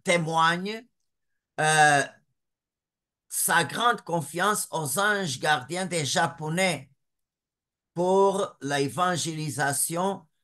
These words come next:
de ces grands pays orientaux. Voilà qu'est-ce qu'il a écrivait à ses frères de Goa.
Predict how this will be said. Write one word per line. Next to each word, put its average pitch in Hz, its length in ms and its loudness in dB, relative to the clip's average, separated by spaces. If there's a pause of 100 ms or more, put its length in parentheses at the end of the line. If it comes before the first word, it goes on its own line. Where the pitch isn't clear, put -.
(100)
de 131 100 -6
ces 135 260 -4
grands 185 480 -4 (300)
pays 151 580 0 (200)
orientaux. 135 1000 -2 (1900)
Voilà 214 800 2 (540)
qu'est-ce 185 360 2
qu'il 185 200 -8
a 165 360 0 (640)
écrivait 175 960 0
à 147 160 2
ses 160 280 -4
frères 180 600 -2 (360)
de 139 220 -2
Goa. 135 800 0